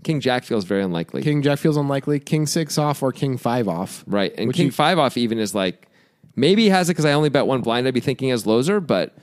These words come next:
Speaker 1: maybe he doesn't even have king five off.
Speaker 2: So it's a lot easier to think of the value than it is the bluffs. The,
Speaker 1: Yeah.
Speaker 2: at least if they're sensible bluffs.
Speaker 1: I mean, there's so many more combos of flushes than the bluffs that, at least that we're saying.
Speaker 2: Yeah.
Speaker 1: Right?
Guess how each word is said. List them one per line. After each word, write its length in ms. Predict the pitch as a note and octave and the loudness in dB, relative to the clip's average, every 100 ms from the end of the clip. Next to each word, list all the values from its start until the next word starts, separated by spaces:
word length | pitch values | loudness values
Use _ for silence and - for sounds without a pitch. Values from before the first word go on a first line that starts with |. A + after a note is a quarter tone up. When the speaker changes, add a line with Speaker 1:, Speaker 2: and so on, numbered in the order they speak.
| _ _ | _ _
Speaker 1:
maybe 280 | G2+ F#2+ B2 | -6 0 2
he 60 | B2+ | 2
doesn't 200 | B2+ B2 | 2 0
even 140 | G#2 | 0
have 160 | B2 - | 0 0
king 160 | F2+ | -4
five 220 | - D2 | -4 -6
off. 40 | A1+ | -2
Speaker 2:
So 120 | E3 | 0
it's 100 | E3+ | 0
a 60 | E3+ | 0
lot 160 | F3+ | 0
easier 260 | A3+ G3+ G3+ | 0 0 2
to 80 | F3 | 2
think 180 | E3+ E3+ | 0 -2
of 80 | |
the 80 | C3 | -2
value 280 | A2 A#2+ C3+ | -2 0 0
than 140 | B2 | 0
it 80 | A#2+ | 0
is 140 | A#2 G#2 | -2 -4
the 120 | F2 | -4
bluffs. 480 | A2+ G#2 - - - | -2 -2 -4 -12 -14
The, 280 | - G2 B2 | -10 -2 0
Speaker 1:
Yeah. 180 | G#2 F2 | 0 2
Speaker 2:
at 80 | |
least 180 | D3+ D3+ | 0 0
if 80 | D#3+ | 0
they're 120 | C#3 | 0
sensible 480 | A2+ D3 D#3 A2 F#2 | 0 -2 -2 -4 -4
bluffs. 420 | E2+ D#2+ - - _ _ _ _ _ _ _ | -4 -6 -10 -14 _ _ _ _ _ _ _
Speaker 1:
I 40 | D3+ | -2
mean, 100 | D#3 | 0
there's 140 | C#3+ | 0
so 420 | - - - G#3+ A3 | -2 -4 0 2 2
many 160 | D#3 | 0
more 180 | C3+ A#2 | 0 -2
combos 500 | - C#3 D3 C3+ G#2+ | -2 -2 2 2 2
of 100 | F#2 | -2
flushes 560 | - - D#3 - G2+ E2 | -4 0 0 2 -2 -2
than 240 | F#2+ F2+ | -4 -2
the 80 | E2 | -4
bluffs 320 | G2 C#3+ F#3 | 0 0 0
that, 120 | - C2 | -2 -2
at 60 | |
least 160 | A2 - | -2 -2
that 160 | A#2 E2+ | -4 -2
we're 80 | |
saying. 580 | F#2+ - E3 F2 A#1+ G2+ - _ - | -4 -2 -2 -4 -6 -12 -14 _ -6
Speaker 2:
Yeah. 180 | C#3 G2+ | -4 -2
Speaker 1:
Right? 240 | F#2+ - | -4 -6